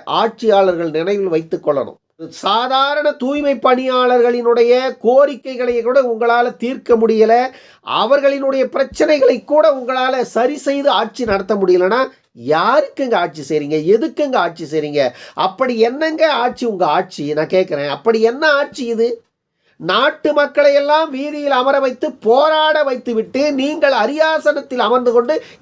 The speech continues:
என்னத்தை செய்ய போறீங்க? யாருக்காக ஆட்சி செய்றீங்க சொல்லுங்க. அன்பு மக்களே, தமிழ்நாட்டினுடைய அவல நிலையை பார்த்து கொண்டிருக்கின்ற ஒவ்வொருவரும் சிந்திக்க வேண்டியது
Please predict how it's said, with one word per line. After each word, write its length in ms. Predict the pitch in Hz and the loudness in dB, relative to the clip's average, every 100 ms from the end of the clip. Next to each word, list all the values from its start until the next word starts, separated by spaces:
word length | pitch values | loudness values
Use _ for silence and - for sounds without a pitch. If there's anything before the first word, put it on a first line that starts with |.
| 160 | -2
என்னத்தை 540 | 240 320 339 370 - | 0 0 -4 -2 -2
செய்ய 260 | 339 294 277 | -2 0 0
போறீங்க? 360 | 262 254 269 330 254 | 0 2 0 0 0
யாருக்காக 600 | 233 294 370 370 320 311 | 2 2 0 0 0 2
ஆட்சி 280 | 277 247 233 | 0 -2 -6
செய்றீங்க 380 | 202 180 147 147 | -4 -4 -6 -2
சொல்லுங்க. 320 | 226 269 285 320 - - - - - - - | -2 0 -2 -4 -6 -20 -20 -20 -20 -20 -12
அன்பு 300 | 185 254 294 | -10 -8 -6
மக்களே, 420 | 262 240 247 247 262 | -4 -2 0 0 0
தமிழ்நாட்டினுடைய 960 | - 190 233 269 269 262 262 247 240 220 | 0 0 0 0 0 -2 -4 -2 2 2
அவல 320 | 202 233 247 | 2 0 -2
நிலையை 320 | 226 226 208 | -4 -4 -4
பார்த்து 440 | 202 185 226 220 233 | -2 0 0 0 -2
கொண்டிருக்கின்ற 640 | 220 220 220 202 196 196 180 | 0 0 0 0 0 0 2
ஒவ்வொருவரும் 680 | 202 233 262 262 254 254 262 | 2 2 2 0 2 0 0
சிந்திக்க 440 | - 226 226 190 220 | -6 -6 -8 -2 0
வேண்டியது 520 | 202 185 185 175 | 2 0 0 2